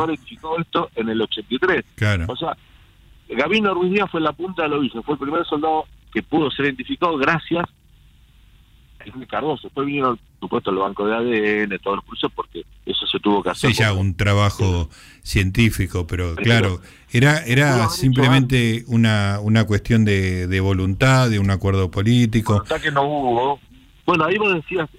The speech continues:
Speaker 1: que esto es lo contrario a soberanía. Por, eh, Malvinas, dentro de las relaciones bilaterales con el Reino Unido, eh, Malvinas siempre estuvo, eh, fuera de agenda porque los dos pugnaban por la soberanía. Entonces no se podía hablar de Malvinas.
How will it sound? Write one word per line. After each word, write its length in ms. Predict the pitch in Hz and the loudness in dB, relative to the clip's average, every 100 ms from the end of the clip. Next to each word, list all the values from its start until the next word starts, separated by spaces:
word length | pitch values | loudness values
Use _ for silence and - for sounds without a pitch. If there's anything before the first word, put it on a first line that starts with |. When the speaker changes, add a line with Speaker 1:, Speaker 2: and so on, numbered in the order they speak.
| 107 | -12
Speaker 1:
que 100 | 147 | -8
esto 180 | - 135 | -6 -4
es 40 | |
lo 100 | 120 | -4
contrario 420 | 110 104 131 127 | -6 -6 -4 -4
a 20 | 117 | -4
soberanía. 500 | 101 101 123 120 92 - - - _ | -4 -4 -2 -2 -2 -6 -20 -20 _
Por, 220 | 123 123 - _ - _ - - | -4 -4 -6 _ -20 _ -20 -8
eh, 80 | 107 | -4
Malvinas, 600 | 113 131 208 170 127 104 | 0 2 2 2 0 -2
dentro 240 | 143 139 | -4 -2
de 80 | 123 | -4
las 80 | 117 | -2
relaciones 460 | 107 104 143 143 | -4 -4 -4 -2
bilaterales 560 | 117 104 101 110 123 123 | 0 -2 -2 -4 -2 -4
con 160 | 95 90 | -4 -4
el 80 | |
Reino 260 | 98 117 123 | -2 -2 -2
Unido, 400 | 135 117 101 113 - - _ _ - | 0 2 2 0 -8 -20 _ _ -4
eh, 160 | 104 | -2
Malvinas 340 | 101 117 147 147 | 0 2 0 0
siempre 220 | 131 127 | -4 -4
estuvo, 360 | - 127 127 139 | -2 0 0 -4
eh, 140 | 101 92 | -8 -4
fuera 240 | 123 123 | -2 -2
de 60 | 113 | -2
agenda 360 | 113 151 156 143 | -4 -6 -6 -8
porque 280 | 101 - | -10 -8
los 160 | 95 95 | -4 -2
dos 140 | 127 143 - | -2 -4 -8
pugnaban 400 | 110 104 123 117 | -8 -2 -2 -2
por 100 | 101 | -4
la 100 | 95 | -6
soberanía. 540 | - 90 110 147 104 - - _ | -6 -6 -4 0 -2 -2 -12 _
Entonces 280 | - 143 147 | -6 -4 -4
no 100 | 165 | -2
se 140 | 151 | -4
podía 320 | 131 151 180 | -2 0 0
hablar 200 | 127 110 | -2 -6
de 60 | 101 | -6
Malvinas. 460 | 101 104 95 85 | -6 -4 -4 -6